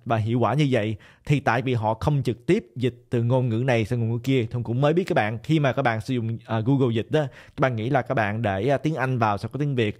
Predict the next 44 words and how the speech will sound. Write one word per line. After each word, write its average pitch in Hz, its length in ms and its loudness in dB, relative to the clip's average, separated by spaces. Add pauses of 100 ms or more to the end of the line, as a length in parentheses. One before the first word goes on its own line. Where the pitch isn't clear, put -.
(160)
tại 120 100 0
vì 113 100 2
họ 107 140 0
dịch 113 240 0
trực 120 200 -2
tiếp 180 240 2
từ 117 80 -6
tiếng 127 120 -2
Anh 123 120 0
và 117 60 -2
tiếng 143 160 0
Việt, 113 220 0
nhưng 131 120 -2
mà 113 60 0
không 131 180 -4
phải 113 180 2
các 143 100 -2
bạn. 104 380 -2
Nó 135 80 2
có 160 120 0
một 147 100 0
cái 127 100 0
giao 127 180 2
thức, 196 200 0 (360)
cái 175 120 4
giao 156 160 6
thức 196 260 -4
đứng 185 200 0
sau 143 260 2
lưng 131 340 0
Google 131 380 2
Translate 123 460 0
đó, 127 200 2
thì 120 100 -4
nó 110 80 -2
sẽ 120 180 -2
đổi 113 380 0
ra 123 260 4
những 117 200 -4
gì 113 120 0
mà 107 140 -2
bạn 101 260 0
muốn 139 180 0
dịch - 180 0